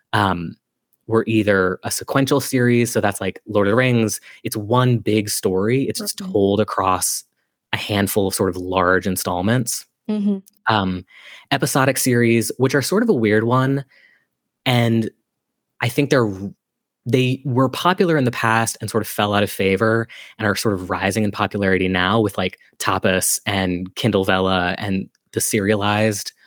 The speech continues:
Speaker 1: format that more people are moving into. But an episodic series is basically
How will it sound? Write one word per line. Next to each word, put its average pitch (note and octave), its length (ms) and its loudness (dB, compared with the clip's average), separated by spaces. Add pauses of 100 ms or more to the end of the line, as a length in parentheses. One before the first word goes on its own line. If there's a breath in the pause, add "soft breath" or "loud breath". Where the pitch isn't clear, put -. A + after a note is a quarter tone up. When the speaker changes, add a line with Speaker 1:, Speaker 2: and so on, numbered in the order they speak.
(160 soft breath)
Speaker 1:
format A2+ 580 0
that - 120 -4
more A#2+ 160 0
people A#2+ 280 -2
are A#2+ 320 0
moving A#2+ 300 0
into. B2+ 460 0 (580 soft breath)
But B2 120 2
an B2 80 2
episodic C3 500 0
series G2 480 0
is G2 180 -6
basically G2 800 -4